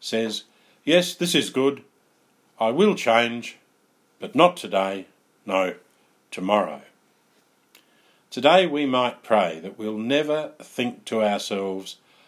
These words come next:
"I will change, but not today, no, tomorrow."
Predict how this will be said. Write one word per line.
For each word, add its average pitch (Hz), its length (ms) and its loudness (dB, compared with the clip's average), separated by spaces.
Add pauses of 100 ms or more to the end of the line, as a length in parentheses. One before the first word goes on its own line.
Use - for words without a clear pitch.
(220)
"I 110 180 2
will 101 220 -4
change, 135 640 -2 (540)
but 95 180 -12
not 135 220 2
today, 90 560 -2 (760)
no, 92 440 -6 (220)
tomorrow." 95 520 -2